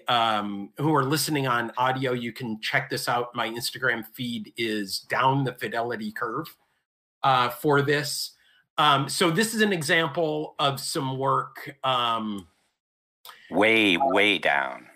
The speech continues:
Speaker 1: Way, way down. Um, and here's another, and I'm gonna show you guys the lens that I use to take this with. This has the bubbliest, this has bokeh, um, that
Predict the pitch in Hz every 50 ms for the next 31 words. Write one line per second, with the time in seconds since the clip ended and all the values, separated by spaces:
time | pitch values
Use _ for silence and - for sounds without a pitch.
0 | _ _ _ _ _ _ 196 156 175 202 226 220 214 190 170 190 190 202 180 175
1 | 156 139 131 127 131 131 - - _ - 160 160 160 151 147 143 143 139 139 139
2 | 135 135 - - 165 160 156 160 147 165 214 214 214 208 - 202 170 165 170 175
3 | 165 175 165 - 170 175 180 175 160 175 175 - - 202 180 180 165 151 170 147
4 | 147 139 - 151 135 120 123 120 123 127 127 120 117 110 101 98 - - - -
5 | _ - 113 107 117 107 110 110 110 113 117 117 107 107 107 - - 110 104 -
6 | 117 107 - - 104 - - - 98 92 - _ - - - - - - - -
7 | 143 214 247 226 - 214 214 208 185 147 - 156 160 135 135 - 160 160 196 220
8 | 226 220 220 226 220 214 202 - - - - - - - - - - - - -
9 | - 175 262 - - - 233 254 233 175 139 139 - - _ - 160 185 202 202
10 | - 240 233 233 226 226 - _ _ _ _ _ _ _ _ _ - 175 170 160
11 | 160 156 156 151 151 151 - 160 139 165 170 165